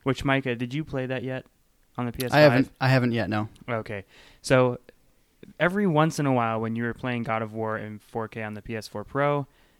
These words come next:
Speaker 1: there were these little bouts of, like, "Ooh, the frame rate's really nice right now, and it looks great."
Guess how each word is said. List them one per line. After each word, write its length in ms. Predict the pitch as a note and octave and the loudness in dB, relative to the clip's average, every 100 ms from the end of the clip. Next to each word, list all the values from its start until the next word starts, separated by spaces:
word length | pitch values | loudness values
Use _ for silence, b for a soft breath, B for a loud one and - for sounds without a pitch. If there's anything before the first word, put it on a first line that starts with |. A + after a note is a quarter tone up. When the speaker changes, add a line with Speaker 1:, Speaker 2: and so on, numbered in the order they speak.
| b | b
Speaker 1:
there 140 | B2+ A#2+ | 2 4
were 100 | A#2 | 2
these 180 | A2+ G#2+ | 0 -2
little 220 | A#2+ B2 | -2 -2
bouts 420 | G#2+ A2 A#2 - | 0 0 0 -4
of, 140 | A2 | -6
like, 240 | A2 G#2 G#2 - | -6 -6 -8 -6
"Ooh, 240 | F#3 C3+ | -4 -4
the 80 | G#2+ | -6
frame 240 | - C#3 | -6 -4
rate's 220 | C#3 G#2+ A#2 | -4 -6 -6
really 160 | A2+ | -6
nice 260 | A#2 C3+ - | -4 -4 -4
right 160 | C3 | -6
now, 220 | B2+ B2 A#2 | -4 -4 -4
and 100 | A2 | -4
it 60 | |
looks 160 | A2 - | -8 -8
great." 500 | A2 A2 G2+ - | -8 -6 -6 -12